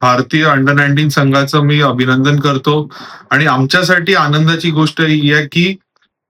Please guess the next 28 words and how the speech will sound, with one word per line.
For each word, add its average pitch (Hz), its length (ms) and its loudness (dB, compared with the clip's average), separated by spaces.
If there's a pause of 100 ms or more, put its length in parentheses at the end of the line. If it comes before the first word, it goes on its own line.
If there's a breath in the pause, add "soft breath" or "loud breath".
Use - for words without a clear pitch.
(120)
भारतीय 131 440 0
जो 160 140 0
कर्णधार 156 480 0
होता 139 240 2
आयुष 135 300 2
म्हात्रे 135 420 0 (360 loud breath)
आणि 165 200 2
उपकर्णधार 160 640 0
होता 156 280 0
अभिज्ञान 139 480 0
कुंडू 151 300 2
हा 160 160 2
मुंबईचा 156 580 4
आहे, 117 240 0 (500 loud breath)
त्याचा 156 260 0
आम्हाला 165 400 2 (680)
खूप 190 200 0
अभिमान 160 460 2
आहे. 143 160 0
प्रत्येक 156 540 -4
क्लब 156 200 2
सेक्रेटरी 165 480 -2
असेल, 165 340 0
अपेक्स 143 320 -4
काउन्सिल 156 340 0
मेंबर 160 380 2
असेल 175 340 0 (400 loud breath)
किंवा 208 120 0